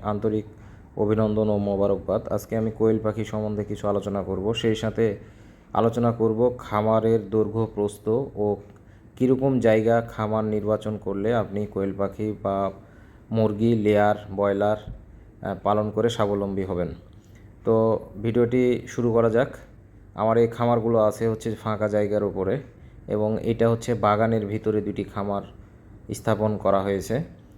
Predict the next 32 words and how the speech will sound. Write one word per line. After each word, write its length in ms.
একটি 300
খামার 400
একশো 480
ফিট 300
by 140
বিশ 320
ফিট, 200
আর 160
একটি 200
খামার 340
হচ্ছে, 300
আহ, 920
আপনার 380
নব্বই 400
ফিট 240
by 220
সতেরো 340
ফিট। 220
তো 100
খামারের 480
চারপাশ 380
দিয়ে 220
বাতাস 360
সার্কুলেশন 520
হওয়ার 300
পর্যাপ্ত 380
পরিমাণের 480
জায়গা 360
আছে, 180
এবং 120
রোদ, 200
বাতাস, 500